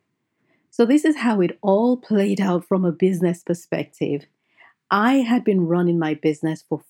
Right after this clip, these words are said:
four years or so and started to get frustrated at the lack of growth that I was certain was possible.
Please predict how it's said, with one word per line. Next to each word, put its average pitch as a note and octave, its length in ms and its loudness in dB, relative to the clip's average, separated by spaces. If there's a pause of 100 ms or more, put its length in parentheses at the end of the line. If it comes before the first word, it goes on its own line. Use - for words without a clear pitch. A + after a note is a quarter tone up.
four A3+ 180 0
years D3 380 -4
or C#3+ 80 -8
so D3 480 -6
and D#3+ 280 -6
started A3+ 440 -6
to - 100 -10
get D#3+ 240 -10 (240)
frustrated D3+ 880 -10
at E3+ 140 -10
the D#3+ 80 -8
lack E3+ 320 -8
of D#3 180 -14
growth D3+ 440 -6 (400)
that F3 200 -4
I F3 140 -4
was F3 240 -4
certain F#3+ 600 -6
was D#3 180 -6
possible. E3 720 -8